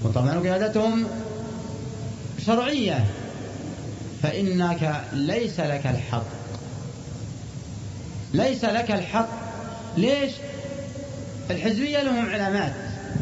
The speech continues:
اللي ينحون المنحى لهم علامات، علاماتهم. إن مشأت، إن مشيت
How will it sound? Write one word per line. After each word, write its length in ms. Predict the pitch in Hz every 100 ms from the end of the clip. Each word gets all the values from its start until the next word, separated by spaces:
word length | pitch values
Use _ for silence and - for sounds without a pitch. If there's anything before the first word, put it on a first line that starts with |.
| - - - - - - - -
اللي 160 | 151
ينحون 240 | 180 175 196
المنحى 400 | 190 180 156 180
لهم 200 | 233 247
علامات، 440 | 247 240 226 147 - - - - - - - - - -
علاماتهم. 720 | 180 277 285 247 175 123 104 98 - - - - - - - -
إن 140 | 185
مشأت، 500 | 196 190 262 269 220
إن 400 | 196 147 131 156
مشيت 460 | 175 185 247 262 226